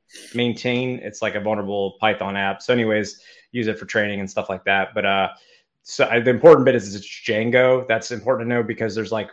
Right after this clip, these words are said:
four that I think languages that are supported. Uh,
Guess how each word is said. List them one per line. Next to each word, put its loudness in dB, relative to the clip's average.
four 2
that -2
I 0
think -8
languages -4
that -2
are -2
supported. 0
Uh, -6